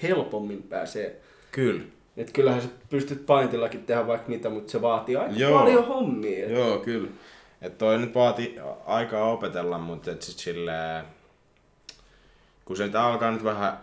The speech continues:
Speaker 2: vähän händläämään,
Speaker 1: Mm.
Speaker 2: niin se alkaa oikeesti toimia silleen paremmin.
Speaker 1: Mm.
Speaker 2: Mitä, <laughs> mitä, mitä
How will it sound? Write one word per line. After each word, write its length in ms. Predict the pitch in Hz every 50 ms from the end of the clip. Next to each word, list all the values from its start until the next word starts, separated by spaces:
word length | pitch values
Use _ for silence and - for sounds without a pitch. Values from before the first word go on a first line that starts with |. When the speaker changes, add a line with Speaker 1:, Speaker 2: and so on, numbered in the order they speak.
| - -
Speaker 2:
vähän 240 | 98 104 101 98 87 85
händläämään, 760 | 90 87 85 80 76 76 69 62 62 60 53 50 52 60
Speaker 1:
Mm. 220 | 65 55 - 69 78
Speaker 2:
niin 140 | 78 76 73
se 100 | 87 76 73 - - -
alkaa 380 | - 69 65 65 - - 62 60
oikeesti 460 | 62 60 58 - 53 52 - - - _ _
toimia 320 | - 69 62 64 64 64 62
silleen 360 | - - - - - 71 69 - -
paremmin. 300 | 76 78 76 78 78 - _ _ _ _ _ _ _ _ _ -
Speaker 1:
Mm. 100 | - - - - _ _ _ _ _ _ _ _ _ _ _
Speaker 2:
Mitä, 380 | - 110 127 - 196 185 - - - - _ _ _ _ _ _ _ _ _ _ _ _ _ _ _ _ _ _ _ _ _ _ _ _ _ _ _ _ _
<laughs> 320 | 110 107 - - 120 92 87
mitä, 360 | 117 127 - 165 143 - -
mitä 440 | - 123 147 147 151 135 113 117